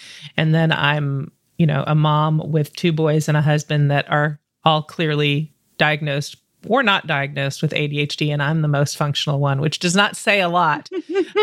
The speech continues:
Speaker 1: It involves a lot of reminders on my calendar that ping me to remind me of where people need to be. And so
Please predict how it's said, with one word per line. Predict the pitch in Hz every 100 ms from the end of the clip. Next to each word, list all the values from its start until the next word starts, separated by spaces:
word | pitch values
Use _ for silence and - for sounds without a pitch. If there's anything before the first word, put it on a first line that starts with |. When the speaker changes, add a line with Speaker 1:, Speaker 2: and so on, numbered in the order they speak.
| 320
Speaker 1:
It | 175
involves | 175 170 180 180
a | 165
lot | 160 170
of | 170
reminders | 165 156 160 165 160
on | 160 143
my | 151
calendar | - 156 156 151 147
that | 147 - -
ping | - 170 160
me | 151
to | 151 156
remind | 147 147 151
me | 147 151
of |
where | 151 143
people | 143 151 147
need | 151 160 160
to |
be. | 156 165
And | 147 147
so | - 160 151